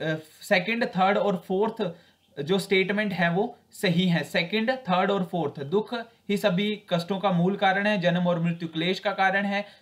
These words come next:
सांसारिक कार्य में उलझना सभी परेशानियों का कारण है। तो ये तीनों इसके right answer थे, option D इसका सही answer है। Question number five का, अ, जो question था जिसमें कौन सा, अ, संयोजन शिक्षण,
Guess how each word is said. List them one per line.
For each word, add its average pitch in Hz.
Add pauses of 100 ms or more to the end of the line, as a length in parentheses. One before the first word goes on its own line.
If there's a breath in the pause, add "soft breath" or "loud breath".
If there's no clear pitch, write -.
सांसारिक 175
कार्य 175
में 170
उलझना 165
सभी 180
परेशानियों 147
का 196 (340 loud breath)
कारण 131
है। 127
तो 165
ये 196
तीनों 208
इसके 214
right 170
answer 180
थे, 208
option 175
D 160
इसका 170
सही 151
answer 131
है। 139
Question 170
number 196
five 202
का, 196 (500 loud breath)
अ, 156 (840)
जो 160
question 190
था 202
जिसमें 180
कौन 202
सा, 226 (840 loud breath)
अ, 170
संयोजन 202
शिक्षण, 226